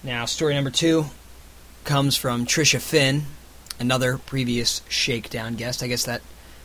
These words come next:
takes one off the list if you're really trying to find that lobster racing, lobster abusing guest. So Trisha Finn brings a story about trolleys, interestingly enough, and she actually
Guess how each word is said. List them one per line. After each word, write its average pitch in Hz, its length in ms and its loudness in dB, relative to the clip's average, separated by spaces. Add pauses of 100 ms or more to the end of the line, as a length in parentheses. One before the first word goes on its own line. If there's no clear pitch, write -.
(480)
takes - 240 2
one 135 120 4
off 120 120 2
the 123 80 -4
list 123 260 0
if 113 80 -10
you're 113 100 -4
really 117 200 0
trying 110 180 -4
to 107 60 -8
find 113 300 -6
that 110 140 -8 (340)
lobster 117 480 0
racing, 113 580 -2 (100)
lobster 113 400 0
abusing 113 380 -4
guest. 113 360 -6 (1000)
So 139 240 0
Trisha 175 320 4
Finn 165 400 4 (280)
brings 139 400 2
a 135 100 2
story 139 440 0
about 131 460 0
trolleys, 139 800 6
interestingly 127 580 -2
enough, 120 380 0 (120)
and 123 560 0
she 160 540 4
actually 151 680 2